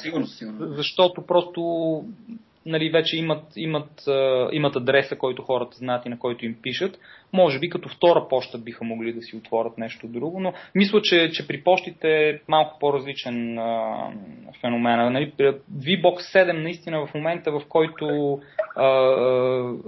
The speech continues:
Speaker 2: нали, отделните сайтове, като, като YouTube, започват да предлагат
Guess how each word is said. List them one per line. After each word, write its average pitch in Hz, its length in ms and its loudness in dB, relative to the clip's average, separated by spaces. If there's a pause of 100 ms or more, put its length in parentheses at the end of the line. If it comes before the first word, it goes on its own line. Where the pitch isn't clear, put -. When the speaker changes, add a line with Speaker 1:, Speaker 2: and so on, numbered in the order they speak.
(840)
Speaker 2:
нали, 143 140 2
отделните 147 480 2
сайтове, 139 800 2
като, 127 340 -10
като 127 180 -16
YouTube, 143 380 -6
започват 135 440 -2
да 120 80 -12
предлагат 127 540 2